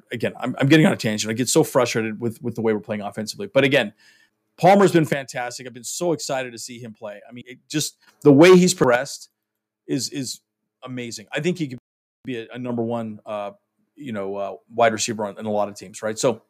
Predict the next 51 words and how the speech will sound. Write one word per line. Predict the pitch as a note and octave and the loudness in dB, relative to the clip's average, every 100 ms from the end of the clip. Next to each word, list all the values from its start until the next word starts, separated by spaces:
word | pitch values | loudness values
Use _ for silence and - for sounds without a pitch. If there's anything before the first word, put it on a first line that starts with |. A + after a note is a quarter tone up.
| _ _ _ _ _ | _ _ _ _ _
so | - | 0
currently, | D#3+ A#3 F#3+ F3 | 6 6 8 6
Bills, | D3 E3+ F3 D#3+ | 4 2 2 0
Ravens, | C#3 D#3+ D#3 D#3+ D3 | -4 -6 -6 -8 -10
Chiefs, | - D3 C#3+ - - - | -10 -10 -10 -10 -10 -12
uh, | A#2 G#2 | -16 -16
you | A#2 | -16
know, | A2+ G#2 A2+ | -16 -18 0
they're | C3+ | 2
in | C#3 | 4
the | |
lead. | C3 B2+ B2+ | 2 0 0
They're | A#2+ | -2
probably, | A2+ C3 C3+ B2+ | 0 2 2 0
these | B2 B2+ | -2 -2
are | A#2 | 0
probably | C3+ B2+ | 0 0
gonna | C3 C3 | 0 -2
be | B2+ | -2
the | A#2+ | -4
people | B2+ B2 A#2+ | -4 -4 -2
that | |
are | B2+ | -2
gonna | C3+ B2+ | 0 -2
win, | A2+ A2 A2 | -4 -8 -8
right? | A2 A#2 A2+ | -6 -6 -4
So | - A#2+ A2+ A2+ | 0 2 2 0
these | B2 C3+ | -2 -2
are | B2 | 0
the | |
ones | C3 A#2+ | -2 0
we | |
have | B2 | -4
to | A2+ | -4
focus | - G#2+ G#2 - | -6 -6 -8 -12
on, | G2+ G2+ | -12 -12
right? | G#2+ G#2+ | -12 -8
Chargers, | - C3 A#2 | -2 -2 -2
Patriots, | - B2+ A2+ A#2+ A#2 - | -4 -4 -4 -6 -6 -8
Jets. | - A#2 A2+ - - - _ _ _ _ _ _ | -4 0 0 -2 -6 -8 _ _ _ _ _ _
Look, | - C#3+ | 2 2
Jets | A#2 D#3 - | 4 2 4
look | D#3 | 2
good. | B2 E3 C#3 | 6 4 4
Dolphins | C#3 D3 D#3 C3+ | 2 2 -2 -8
look | C3 | -8
good. | B2+ D3 A#2 | -4 -2 -2
Bengals | B2 C#3+ C#3+ | -6 -6 -6
look | C3+ A#2+ | -8 -6
really | C#3 C#3 | -4 -4
good. | A#2+ C3+ C#3 | -2 -2 -2